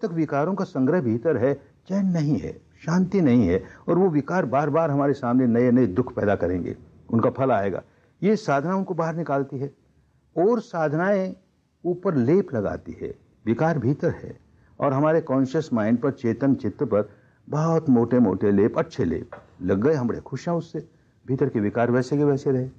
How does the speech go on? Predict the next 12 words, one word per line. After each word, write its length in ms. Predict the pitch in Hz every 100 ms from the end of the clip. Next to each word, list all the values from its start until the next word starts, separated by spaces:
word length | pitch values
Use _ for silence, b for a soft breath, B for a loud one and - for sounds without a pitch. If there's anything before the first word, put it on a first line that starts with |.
| - _ _ _ -
तो 60 | 151
ये 260 | 123 190 214
हमने 520 | 143 185 202 190 - _ _ -
अन्य 220 | 156 190
साधनाओं 540 | 165 135 123 123 135 147
से 260 | 147 156
और 180 | 135 113
इससे 400 | 117 - 101 85 - _ _ _ 120
ये 120 | 139
जो 100 | 135
अंतर 320 | 120 131 131
देखा 400 | 98 90 -